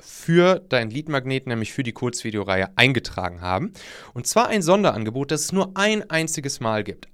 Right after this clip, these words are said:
Einmalig für einen kurzen, limitierten Zeitraum individuell für jeden Einzelnen, der sich eingetragen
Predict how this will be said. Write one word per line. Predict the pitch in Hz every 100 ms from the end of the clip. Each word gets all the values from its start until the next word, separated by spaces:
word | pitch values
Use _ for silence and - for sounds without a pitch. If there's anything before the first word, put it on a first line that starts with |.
| -
Einmalig | 147 170 202 196 156 147 147 147 156 -
für | - 131
einen | 123 120
kurzen, | - 196 196 196 - 180 -
limitierten | 120 135 196 208 202 180 165 170
Zeitraum | - 143 135 - 131 131 135 - - - -
individuell | 165 175 170 156 143 - 127 131
für | -
jeden | 110 104 151 160 -
Einzelnen, | 117 127 131 - 113 110 107
der | -
sich | 104 101 -
eingetragen | 101 95 - - 92 82